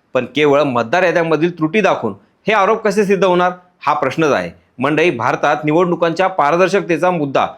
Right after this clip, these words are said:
हा नवीन नाही. एकोणीसशे ऐंशी नव्वदच्या दशकातही बोगस मतदार, एका मतदाराची दोन तीन ठिकाणी नोंदणी, मृत मतदारांची नावं याबाबत वाद होतच होते. मात्र तंत्रज्ञान आल्यानंतर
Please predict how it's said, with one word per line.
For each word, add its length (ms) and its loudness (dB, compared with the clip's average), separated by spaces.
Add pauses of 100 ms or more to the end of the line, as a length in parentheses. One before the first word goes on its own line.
(200)
हा 80 0
नवीन 340 2
नाही. 160 -8 (300)
एकोणीसशे 340 2
ऐंशी 340 0
नव्वदच्या 400 2
दशकातही 520 0
बोगस 440 0
मतदार, 360 0 (100)
एका 200 -2
मतदाराची 480 -2
दोन 220 -2
तीन 180 -6
ठिकाणी 340 -4
नोंदणी, 420 -4 (400)
मृत 220 0
मतदारांची 560 0
नावं 380 2 (120)
याबाबत 400 0
वाद 200 2
होतच 360 -4
होते. 220 -10 (260)
मात्र 340 -2
तंत्रज्ञान 460 0
आल्यानंतर 520 0